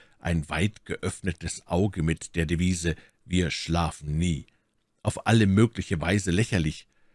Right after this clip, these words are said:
Die Luft war geschwängert mit Sarkasmen, aber einen Mann gab es, der bei alledem ruhig, gelassen und unerschüttert blieb.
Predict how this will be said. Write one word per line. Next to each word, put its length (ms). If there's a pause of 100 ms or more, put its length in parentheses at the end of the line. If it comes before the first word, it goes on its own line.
(500)
Die 60
Luft 260
war 100
geschwängert 540
mit 160
Sarkasmen, 600 (400)
aber 180
einen 240
Mann 220
gab 280
es, 140
der 120
bei 260
alledem 460
ruhig, 400
gelassen 460
und 300
unerschüttert 880
blieb. 300